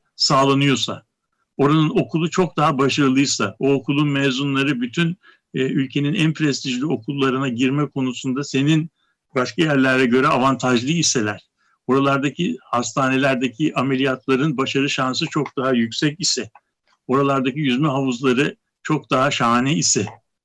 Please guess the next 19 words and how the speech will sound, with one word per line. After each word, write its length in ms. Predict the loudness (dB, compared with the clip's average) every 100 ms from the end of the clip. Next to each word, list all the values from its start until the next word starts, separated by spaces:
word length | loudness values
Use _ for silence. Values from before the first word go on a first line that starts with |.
| -6
o 80 | -2
zaman 240 | 0 2
herkes 360 | 2 2 0 0
oraya 220 | 2 2
gider, 380 | 2 2 0 0
değil 120 | 2
mi? 80 | 2 2
<laughs> 80 |
Ni-, 360 | 2 4 4 2 2
niçin 300 | 0 0 2
orada 260 | 2 2
otursun? 360 | 0 -4 -14 -8
Herkes 300 | -6 -6 -6
oraya 200 | -6 -6
gider. 180 | -8 -16 _ _ _ -12
İşte 240 | -6 -4
herkesin 440 | 0 -2 0 -2 -2
oraya 320 | -2 0 0
gitmesini 600 | -2 -4 -2 0 -2